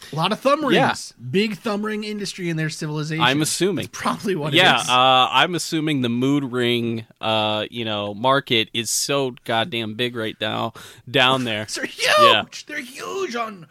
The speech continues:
Speaker 1: Orky or whatever it was called. Alamo. No, Alamo's the sun.
Speaker 2: Yeah, Orke. Yeah, yeah, absolutely.
Speaker 1: Orke, yeah.
Speaker 2: Yeah. Oh, man. So, Chris, what, what's going on with the Mad Scientist podcast? What do you got? What do you got coming up over there?
Speaker 1: So we are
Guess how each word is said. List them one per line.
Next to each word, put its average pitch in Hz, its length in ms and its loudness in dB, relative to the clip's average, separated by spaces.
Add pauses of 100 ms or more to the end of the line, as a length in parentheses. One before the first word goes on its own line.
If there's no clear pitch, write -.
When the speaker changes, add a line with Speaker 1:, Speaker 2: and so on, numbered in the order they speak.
(180)
Speaker 1:
Orky 247 480 -4
or 175 120 0
whatever 170 280 0
it 165 60 -6
was 156 140 -8
called. 139 240 -12
Alamo. 160 440 -2
No, 131 100 -4
Alamo's 156 320 -2
the 131 80 -14
sun. 143 140 0
Speaker 2:
Yeah, 139 160 4
Orke. 120 500 2
Yeah, 117 320 2 (120)
yeah, 123 300 -2
absolutely. 113 580 -8 (120)
Speaker 1:
Orke, 131 480 -10
yeah. 123 160 -4
Speaker 2:
Yeah. 120 220 4 (220)
Oh, 113 480 2
man. 110 400 -4 (420)
So, - 220 -8
Chris, - 560 2 (100)
what, 175 240 -8
what's 202 220 0
going 370 180 4
on 349 140 2
with 294 80 -2
the 208 80 -2
Mad 175 220 0
Scientist 147 500 -4
podcast? 104 420 -4
What 135 120 -4
do 185 40 -2
you 247 80 -2
got? 240 320 0 (160)
What 147 160 -6
do 208 60 -6
you 240 80 -4
got 226 200 -2
coming 180 220 -2
up 151 180 -2
over - 260 -12
there? - 260 -16 (960)
Speaker 1:
So 208 520 0
we 208 280 -2
are 226 560 -4